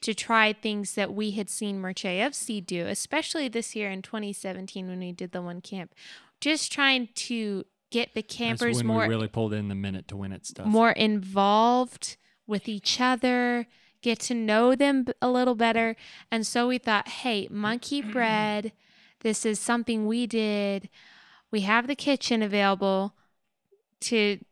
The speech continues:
Speaker 1: help do it." And so we wanted to do something fun. I think it was either Wednesday or Thursday, just, um, another fun activity to do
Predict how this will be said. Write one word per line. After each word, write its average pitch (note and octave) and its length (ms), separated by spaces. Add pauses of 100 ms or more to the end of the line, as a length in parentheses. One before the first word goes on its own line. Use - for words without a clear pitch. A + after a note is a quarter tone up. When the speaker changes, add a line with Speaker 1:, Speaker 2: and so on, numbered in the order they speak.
(160)
Speaker 1:
help A3 360
do A3 220
it." F#3 280 (140)
And G#3+ 320
so G3+ 680
we A3+ 240
wanted G3+ 640 (100)
to G#3 340
do G#3+ 180
something G#3 420
fun. F3+ 420 (480)
I A3 60
think D#4+ 240
it B3+ 80
was A#3 240 (100)
either A3+ 240
Wednesday A#3 460
or F#3 40
Thursday, F#3 680 (400)
just, - 560 (120)
um, F#3 400
another A#3 360
fun A3+ 240
activity F#3+ 520
to F3+ 120
do E3+ 340